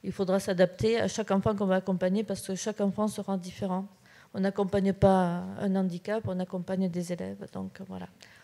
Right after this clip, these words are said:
On, notre savoir-faire fait que, voilà, on va faire ce qu'il faut au moment où il faut.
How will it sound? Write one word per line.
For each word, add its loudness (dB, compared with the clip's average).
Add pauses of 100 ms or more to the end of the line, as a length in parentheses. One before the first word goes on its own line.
(260)
On, -2 (420)
notre -2 (600)
savoir-faire -2 (260)
fait -8
que, -6 (540)
voilà, -4 (360)
on -6
va -2
faire 0
ce -8
qu'il -4
faut -4
au 0
moment 2
où 0
il -4
faut. -10